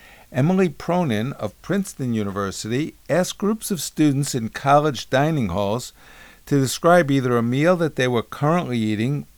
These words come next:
or one a couple of decades in the future. The students envisioning their future meal were about four times as likely to use a third-person point of view,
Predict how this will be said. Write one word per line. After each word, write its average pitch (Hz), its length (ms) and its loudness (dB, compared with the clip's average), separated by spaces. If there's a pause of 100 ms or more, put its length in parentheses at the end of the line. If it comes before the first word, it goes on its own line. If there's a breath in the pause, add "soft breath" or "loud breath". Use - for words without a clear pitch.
(140)
or 120 180 4
one 127 280 0
a 113 100 0
couple 165 400 -4
of 120 160 -4
decades 120 500 -2
in 139 120 -2
the 135 60 -2
future. 185 540 -4 (1000)
The 127 180 -4
students 180 520 0
envisioning 143 800 -2 (420 soft breath)
their 113 160 2
future 170 440 -2
meal 117 320 2
were 120 180 2
about 107 340 0
four 160 340 2
times 147 420 -2
as 110 200 -6
likely 120 420 0
to 123 80 -2
use 110 420 0
a 101 140 -4
third-person 127 1040 -4
point 113 320 -4
of 110 80 -6
view, 98 380 -8